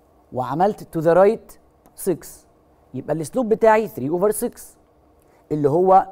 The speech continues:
by simplifying one over two. طيب، ايه اللي خلى ثري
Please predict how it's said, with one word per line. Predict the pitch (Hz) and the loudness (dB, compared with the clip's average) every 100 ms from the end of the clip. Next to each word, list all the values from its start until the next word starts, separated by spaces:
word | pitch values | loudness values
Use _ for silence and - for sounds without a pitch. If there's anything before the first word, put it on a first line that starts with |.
| 135 | -6
by | 135 | -6
simplifying | - 135 135 127 156 175 170 165 | -6 -8 -8 -4 -2 -2 0 -2
one | 170 | -2
over | 151 143 - | -4 -6 -6
two. | 131 113 _ _ _ _ _ _ _ _ _ _ _ _ _ _ _ - | -12 -12 _ _ _ _ _ _ _ _ _ _ _ _ _ _ _ -8
طيب، | 135 143 - | -6 -6 -4
ايه | 190 208 190 | -2 0 0
اللي | 190 | -2
خلى | 156 180 196 185 | -2 -2 0 0
ثري | 170 165 185 202 | -2 -6 -6 -6